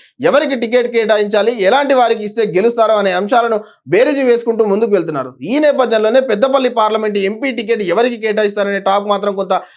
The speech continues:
ఆ, నడుస్తున్నటువంటి పరిస్థితి. పెద్దపల్లి ఎంపీగా బీఆర్ఎస్ పార్టీ నాయకుడు వెంకటేష్ నేత ఉన్నారు.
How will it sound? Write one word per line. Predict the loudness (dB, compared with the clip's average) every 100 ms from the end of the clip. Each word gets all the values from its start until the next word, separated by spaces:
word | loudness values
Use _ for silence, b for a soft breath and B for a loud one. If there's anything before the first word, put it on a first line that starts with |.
| B -2
ఆ, | 0
నడుస్తున్నటువంటి | -2 -4 -2 0 0 0 -2
పరిస్థితి. | -2 -4 -4 -8
పెద్దపల్లి | -2 0 2 2 2
ఎంపీగా | 2 2 0 0
బీఆర్ఎస్ | 2 2 2 0 0
పార్టీ | 0 2
నాయకుడు | 0 0 0 0
వెంకటేష్ | 0 0 0 -2
నేత | -2 0
ఉన్నారు. | 0 0 -2